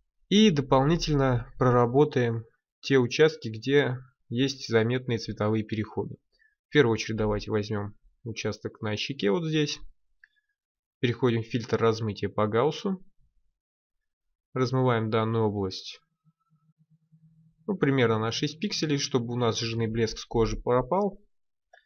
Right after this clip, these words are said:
Нажимаем здесь клавишу «Ок». Теперь размываем лоб. Вот таким образом. Также идем в фильтр размытия по гауссу.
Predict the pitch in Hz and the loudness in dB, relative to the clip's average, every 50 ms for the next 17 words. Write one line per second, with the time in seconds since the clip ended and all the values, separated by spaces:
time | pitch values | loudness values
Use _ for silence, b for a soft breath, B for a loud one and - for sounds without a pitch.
0 | b b b b _ _ - 127 120 127 131 131 117 110 107 110 - - - 113 | b b b b _ _ -4 -2 -2 0 0 2 2 0 0 -2 -4 -4 -2 -2
1 | 110 104 107 - - - 120 127 123 - 170 180 190 202 196 196 - _ _ _ | -2 0 -2 -4 -4 -4 -4 -4 -4 -2 -2 0 0 0 -2 -6 -10 _ _ _
2 | _ - 131 127 127 123 113 104 107 107 98 107 113 107 107 104 101 98 98 101 | _ -10 -8 0 2 2 2 2 0 -4 -4 -4 -4 -2 -2 -2 -2 -2 -2 -4
3 | 98 104 113 147 - - - - - _ _ _ _ _ _ _ _ _ _ _ | -2 -2 -2 -2 -4 -6 -14 -18 -18 _ _ _ _ _ _ _ _ _ _ _
4 | b b b b b b b b b b b b b _ _ _ - 123 127 127 | b b b b b b b b b b b b b _ _ _ -8 -8 -6 -4
5 | - 131 127 127 - 127 123 123 120 123 123 120 123 123 123 123 - _ - 117 | -2 -2 -2 -4 -4 -4 -4 -4 -2 -2 -4 -4 -4 -4 -6 -8 -8 _ -2 0
6 | 110 107 104 107 107 107 107 104 - - 113 107 - - 107 - 104 104 104 110 | 0 0 -2 -4 -4 -4 -6 -8 -8 -8 -10 -10 -8 -6 -4 -4 -2 -2 -2 -4
7 | 110 101 - 110 101 - - 101 101 101 98 101 117 - - 180 202 | -6 -6 -6 -8 -8 -6 -6 -6 -4 -4 -4 -6 -6 -6 -8 -8 -10